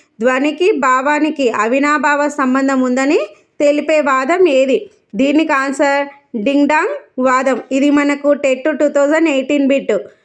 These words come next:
నెక్స్ట్ చూడండి. టక్ టక్ వాదాన్ని ప్రతిపాదించింది ఎవరు?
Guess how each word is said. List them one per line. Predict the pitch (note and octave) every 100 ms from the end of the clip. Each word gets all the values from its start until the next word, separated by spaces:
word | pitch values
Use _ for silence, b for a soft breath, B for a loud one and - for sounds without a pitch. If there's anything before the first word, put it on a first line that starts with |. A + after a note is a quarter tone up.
| B
నెక్స్ట్ | B3+ C4+ - E4+ E4
చూడండి. | D#4+ D#4+ D#4 D#4+ D#4+ D#4+ _ _ _ _ _ _
టక్ | C#4 C#4 D#4+
టక్ | E4+ E4+
వాదాన్ని | D#4 D4 C#4 D4 A4
ప్రతిపాదించింది | G#4+ D4+ D4+ D#4+ D#4 D4 D4 D#4 D4+ A#4+ F#4
ఎవరు? | C4+ C4+ C#4